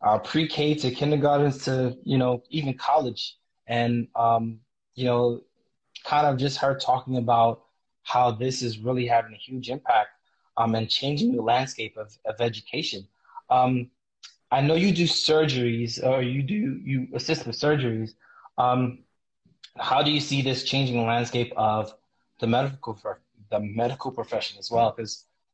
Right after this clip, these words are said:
um, my dad has to do tele-, his, his primary care was doing, "So we need to pre-, renew his prescriptions." They're like, "Yeah, uh, we can do a teleconference so that we can, you know, check you." And I'm like,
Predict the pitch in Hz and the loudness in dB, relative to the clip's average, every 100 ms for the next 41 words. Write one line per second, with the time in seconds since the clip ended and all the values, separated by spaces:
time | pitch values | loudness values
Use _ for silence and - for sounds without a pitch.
0 | _ 120 117 110 107 _ - 123 120 120 | _ 2 2 2 -4 _ -2 -2 2 2
1 | 123 135 120 113 _ _ _ - - 120 | 4 4 2 -2 _ _ _ -4 2 2
2 | 113 117 110 107 - - - 117 120 117 | 0 -6 -4 -6 -6 -4 0 2 2 0
3 | 117 _ 120 - 120 123 123 - 123 - | -2 _ -6 -4 -2 -2 -2 -6 -8 -2
4 | 143 147 131 - 135 135 113 107 - 110 | 0 4 2 0 0 2 2 -2 -8 -4
5 | 113 110 110 _ _ _ _ _ _ _ | -4 -4 -10 _ _ _ _ _ _ _
6 | - 139 123 139 160 156 131 151 143 135 | -6 0 2 2 0 -2 -2 -6 -2 0
7 | 139 143 - 135 - 143 - 113 110 127 | 2 2 -2 -8 -4 -4 -4 -14 -4 -2
8 | 127 123 135 147 147 143 139 _ _ _ | 0 0 2 4 4 2 0 _ _ _
9 | - 127 123 123 120 _ _ _ 117 131 | 0 4 4 2 0 _ _ _ -2 0
10 | 160 143 135 127 - 135 127 127 107 - | 2 4 4 2 2 0 2 0 -2 -2
11 | 110 107 - - 120 113 110 - 117 127 | -8 -8 -14 0 2 4 2 0 -6 -4
12 | 120 110 107 - _ _ 120 95 - 139 | -4 -6 -10 -20 _ _ -8 -4 -2 0
13 | 123 104 101 113 120 117 113 | -2 -8 -8 -4 0 0 -2